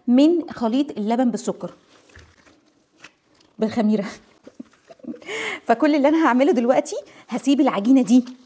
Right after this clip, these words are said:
نص ساعه، هي مش هتخمر قوي لان الماده الدهنيه فيها عاليه،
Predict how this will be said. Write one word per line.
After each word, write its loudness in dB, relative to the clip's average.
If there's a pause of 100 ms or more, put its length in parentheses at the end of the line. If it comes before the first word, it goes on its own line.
(540)
نص 2
ساعه، 0 (100)
هي 0
مش -8
هتخمر 0
قوي 0 (220)
لان 2
الماده 2
الدهنيه -2
فيها -2
عاليه، -4